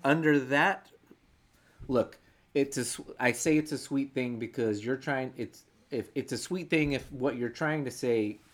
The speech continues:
clumsily and in some sort of a holy way, saying, "I wanna make sure I, I marry the right person." That's fine. But if you're sitting there really trying to believe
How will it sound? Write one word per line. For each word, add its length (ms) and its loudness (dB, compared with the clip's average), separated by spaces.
clumsily 800 -2
and 420 -4
in 140 -2
some 220 -6
sort 260 4
of 120 2
a 100 2
holy 460 0
way, 300 0
saying, 340 -6
"I 100 -4
wanna 220 -2
make 180 -4
sure 420 -2
I, 80 -2
I 40 -2
marry 260 -2
the 100 -6
right 180 -8
person." 300 -12
That's 200 -4
fine. 280 -6
But 100 -4
if 140 -8
you're 120 2
sitting 360 -2
there 180 0
really 460 0
trying 340 -6
to 60 -6
believe 500 -2